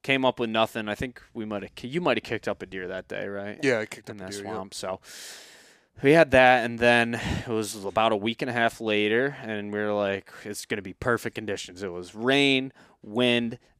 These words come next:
Speaker 1: and, uh, just a nice damp day that you would wanna go still hunt around. And I was like, you know, ninety-nine percent of the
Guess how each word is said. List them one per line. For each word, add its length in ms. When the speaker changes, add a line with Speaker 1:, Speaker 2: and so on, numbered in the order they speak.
Speaker 1:
and, 320
uh, 340
just 200
a 60
nice 400
damp 560
day 300
that 200
you 120
would 100
wanna 200
go 120
still 280
hunt 180
around. 400
And 180
I 100
was 180
like, 360
you 80
know, 80
ninety-nine 580
percent 300
of 100
the 0